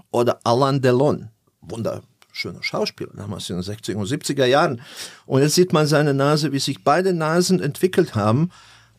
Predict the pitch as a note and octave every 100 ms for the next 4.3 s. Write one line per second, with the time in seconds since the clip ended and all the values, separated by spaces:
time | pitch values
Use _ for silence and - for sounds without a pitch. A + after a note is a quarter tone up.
0 | - B2+ B2 B2+ C#3 C3+ C3 - A#2+ -
1 | D#3 D#3+ D#3+ - D3 D3 - C#3 C3+ -
2 | A#2 A2+ C#3+ - A2 C3 B2+ G2+ A2+ D2
3 | A2 A#2+ A#2+ A2 G2 G#2+ B2+ - A#2 A#2+
4 | B2+ B2